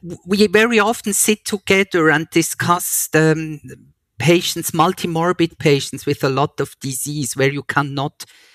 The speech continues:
um, fully depend on guidelines, and discuss, um, what is best for this patient. And then every specialty, um, can help, um, dealing with these difficult situations. And then eventually, if a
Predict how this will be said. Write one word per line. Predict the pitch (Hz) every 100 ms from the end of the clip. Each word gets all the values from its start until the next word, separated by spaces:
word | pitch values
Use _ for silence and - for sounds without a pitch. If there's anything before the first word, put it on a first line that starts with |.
| _
um, | - 139
fully | 147 - 156 160 135
depend | 127 151 - 127 143
on | 131
guidelines, | 123 123 139 156 127 104 98 -
and | 117 117 - - -
discuss, | - 147 - 151 151 - -
um, | 113 127 _ -
what | - 160 175
is | 190 -
best | 180 180 -
for | - 160 151
this | 147 147
patient. | - 139 143 156 - 127
And | 117 117
then | 127
every | 160 165 170
specialty, | - 170 - - 175 - 165 143 - - - -
um, | 143 143 - _
can | - 151
help, | 127 160 170 143 - 151
um, | 127 131 131 - - _
dealing | 139 151 143 127 - _
with | 139 -
these | 135 123
difficult | - 135 - - 135 127
situations. | - - 139 - 123 123 143 - 104 -
And | 127 110
then | 147 156 160 139
eventually, | - 139 147 165 - 156 143 151
if | -
a | 147